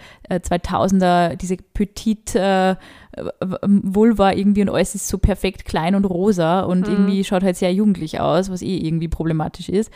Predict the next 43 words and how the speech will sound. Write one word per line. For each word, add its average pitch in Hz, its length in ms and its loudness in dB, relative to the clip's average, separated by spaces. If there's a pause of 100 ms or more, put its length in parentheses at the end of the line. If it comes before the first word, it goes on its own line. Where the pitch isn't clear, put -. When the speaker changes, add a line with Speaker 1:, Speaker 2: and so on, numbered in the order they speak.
(500)
Speaker 1:
Ähm, 185 220 4
Speaker 2:
Mhm. 254 120 -2
Speaker 1:
aber 311 120 2
vielleicht 190 300 2
hat 202 100 0
man 202 100 2
das 196 200 -2
selber 220 360 2
eher 196 200 2
im 196 140 4
Kopf, - 240 -4
eben 190 220 0
weil 180 240 2
die 196 420 -2
eher 190 160 4
da 160 180 2
repräsentiert 180 800 -2
war 170 240 -2
und 185 140 -2
eben 190 180 0
so 208 380 0 (140)
nicht 233 320 6
repräsentiert 160 580 -6
war 175 160 -2
und 180 160 -4
dass 175 260 -2 (240)
ein - 160 -10
Typ, 196 320 -6
ein 180 120 -2
null 202 160 0
acht - 140 -10
fünfzehn - 360 -10
Typ, 202 220 -8
den 175 100 -4
du 175 60 -4
in 165 80 -4
einem 156 80 -6
Club - 240 -8
aufgabelst, 160 680 -4 (440)
natürlich 202 420 0
auch 165 100 -4
vielleicht 170 340 -4
diese, 175 360 -2